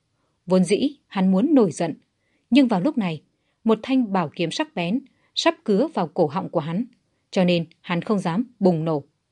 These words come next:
Hắn cố gắng tập trung ánh mắt nhìn thẳng. Mãi đến lúc này, hắn mới có thể nhìn thấy rõ ràng người tới. Chính là vị công tử mặc áo choàng màu tím đó. Khi vị công tử mặc áo choàng màu tím này xuất hiện, trên mặt mang mặt nạ,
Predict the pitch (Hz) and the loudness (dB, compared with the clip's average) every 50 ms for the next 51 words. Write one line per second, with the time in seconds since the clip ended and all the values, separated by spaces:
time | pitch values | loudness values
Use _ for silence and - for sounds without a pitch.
0 | _ _ _ _ _ - 208 202 202 - 202 190 196 190 226 311 285 - 185 - | _ _ _ _ _ -4 -4 0 2 2 2 2 2 0 0 0 0 -2 -2 -2
1 | - 196 180 180 - - 180 175 185 254 339 - 247 196 156 - - 196 165 147 | -2 -2 -2 -2 -2 -4 -4 -2 0 -2 2 2 2 0 0 -2 -6 -6 -6 -6
2 | 143 - _ _ _ _ _ _ _ _ _ _ - 214 220 - - 285 294 233 | -8 -12 _ _ _ _ _ _ _ _ _ _ 0 2 2 2 2 -2 0 0
3 | 185 170 185 311 302 240 196 170 156 156 - _ _ - 202 190 190 190 190 349 | 0 0 0 -2 -2 -2 -2 -2 -4 -6 -10 _ _ -4 0 0 0 0 0 -2
4 | 339 294 220 156 156 165 160 147 - 180 160 165 233 - - 202 - 269 - - | 0 0 0 0 0 -4 -6 -6 -6 -8 -6 -6 -6 -6 -6 -6 -4 -4 -4 -4
5 | 185 165 151 135 - _ - 170 160 156 - 160 156 160 202 240 - _ _ _ | -4 -6 -6 -10 -14 _ -4 -2 -2 -2 -2 -2 -2 -2 -2 -4 -8 _ _ _
6 | _ _ _ _ _ _ _ _ _ _ _ _ _ _ _ _ _ _ - 202 | _ _ _ _ _ _ _ _ _ _ _ _ _ _ _ _ _ _ -2 2
7 | 180 233 302 294 214 190 165 - _ _ _ _ - 180 180 226 220 220 220 - | 2 4 4 2 2 0 0 -4 _ _ _ _ -10 2 2 4 4 4 2 2
8 | 294 277 277 - 214 190 151 147 175 175 175 - 180 190 277 - - 226 190 170 | 2 2 2 2 0 0 0 -2 -6 -6 -6 -6 -6 -6 -6 -4 -4 -4 -4 -4
9 | 151 156 160 160 156 - 170 170 196 208 180 170 190 254 - - _ _ _ _ | -4 -4 -4 -4 -2 -2 -2 0 0 -2 -2 -4 -4 -6 -8 -12 _ _ _ _
10 | _ _ _ _ _ _ _ _ _ _ - 233 190 196 190 180 - 202 190 190 | _ _ _ _ _ _ _ _ _ _ 0 2 4 4 2 2 2 -2 0 0
11 | 208 175 151 170 175 - - 180 240 233 - 202 175 165 160 - - 165 185 240 | 0 -2 0 -2 -4 -6 -6 -8 -6 -6 -6 -6 -4 -6 -6 -6 -4 -2 -2 0
12 | 240 269 - - - 311 - 220 202 175 - - - _ _ _ _ _ _ _ | -2 -2 -4 -4 -6 -6 -4 -2 -2 -2 -2 -6 -14 _ _ _ _ _ _ _
13 | _ - 269 254 226 202 165 - _ - 180 180 175 175 - - 165 160 151 - | _ 2 4 4 6 4 2 -2 _ -4 -4 -4 -4 -4 -6 -8 -8 -8 -8 -8